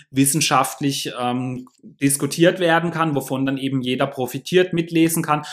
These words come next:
Aber es darf eben nicht jeder irgendwas drunter schreiben. Auf jeden Fall ein spannendes Projekt,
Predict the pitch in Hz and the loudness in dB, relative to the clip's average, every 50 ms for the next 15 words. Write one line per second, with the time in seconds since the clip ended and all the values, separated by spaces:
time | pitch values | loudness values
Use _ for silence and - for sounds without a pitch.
0 | - - 113 123 135 135 135 - - 120 117 123 - 127 131 131 131 131 131 127 | -6 0 2 4 4 4 2 2 2 2 2 2 0 -2 -4 -4 -2 -2 -2 -2
1 | 131 135 131 - - - - 131 123 120 120 120 135 135 135 - 117 120 113 127 | -2 -2 -2 -4 -8 -12 -12 -6 -2 0 0 2 2 0 0 -2 -4 -4 -4 -2
2 | 127 120 123 123 - - - - 113 110 107 110 117 127 123 - - - 107 101 | 0 0 0 0 0 -2 -4 -6 -4 -4 -4 -2 -2 -2 -2 -2 -2 0 0 -2
3 | 101 101 107 104 - 151 175 202 202 202 165 147 147 143 - - 123 127 139 143 | -2 -2 -4 -4 -2 -2 0 0 -2 -2 -2 -2 -2 -2 0 0 0 2 2 0
4 | 143 143 - - 135 139 160 202 - - - | 0 -2 -2 -2 0 0 0 0 -2 -6 -14